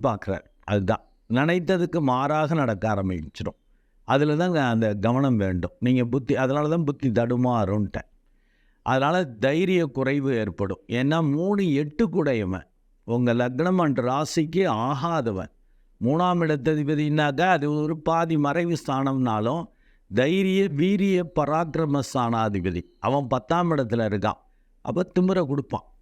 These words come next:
பார்த்துக்குவோம், செய்வோம், என்ன நடக்குதுன்னு தான் பார்ப்போமே அப்படின்னு. ஆனா அவனே எட்டாம் இடத்ததிபதியாக இருப்பதால் எதிர்பாராத கெட்டது தான் நடக்கும். நல்லது நடக்கிறதுக்கான வாய்ப்புகள் இல்ல.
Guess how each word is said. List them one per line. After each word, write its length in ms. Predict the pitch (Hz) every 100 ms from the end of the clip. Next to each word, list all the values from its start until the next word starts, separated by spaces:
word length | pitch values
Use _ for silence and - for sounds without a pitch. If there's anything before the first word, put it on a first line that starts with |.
| -
பார்த்துக்குவோம், 600 | 123 151 147 156 156 143
செய்வோம், 520 | - 151 175 165 120 -
என்ன 280 | 104 151 180
நடக்குதுன்னு 560 | 170 160 156 165 160
தான் 140 | 165 143
பார்ப்போமே 500 | 143 - 139 120 92 - _ _ -
அப்படின்னு. 400 | 104 107 104 101
ஆனா 240 | - 135 165
அவனே 320 | 170 135 156 185 151
எட்டாம் 440 | 117 180 190 190
இடத்ததிபதியாக 840 | 170 147 143 131 123 120 117 107
இருப்பதால் 560 | 110 87 101 104 117 143 - _ _ _
எதிர்பாராத 920 | 117 139 147 185 170 170 160 151 156
கெட்டது 580 | 185 156 - 185 170 147
தான் 120 | 143
நடக்கும். 400 | 147 104 90 - _ _ _ _ _ _ _ _ _ _ -
நல்லது 540 | 110 117 139 160 139
நடக்கிறதுக்கான 720 | 131 120 120 113 107 110 107
வாய்ப்புகள் 720 | 101 98 131 135 160 151 180 -
இல்ல. 360 | 95 95 92